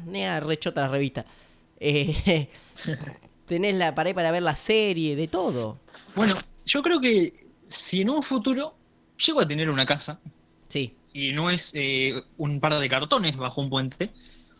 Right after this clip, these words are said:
Speaker 1: Ah, me, me quitaste mi idea de los cartones, maldito Blas.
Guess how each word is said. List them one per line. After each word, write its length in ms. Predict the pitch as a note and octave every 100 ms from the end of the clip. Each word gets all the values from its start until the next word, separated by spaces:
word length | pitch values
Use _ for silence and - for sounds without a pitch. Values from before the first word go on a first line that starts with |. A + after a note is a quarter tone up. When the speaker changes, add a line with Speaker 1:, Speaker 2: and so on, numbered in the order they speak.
| _ -
Speaker 1:
Ah, 400 | A3 B3 B3 G#3+ F#3+
me, 320 | D#3+ E3+ E3+ D#3+ D#3+
me 140 | F#3
quitaste 320 | F3 A3 C4 G#3
mi 120 | F3
idea 260 | G3+ A3
de 80 | D#3+
los 100 | C#3
cartones, 480 | - A3 B3 E3 B2 -
maldito 380 | - D#3 D3+ E3
Blas. 180 | C3+ G#2+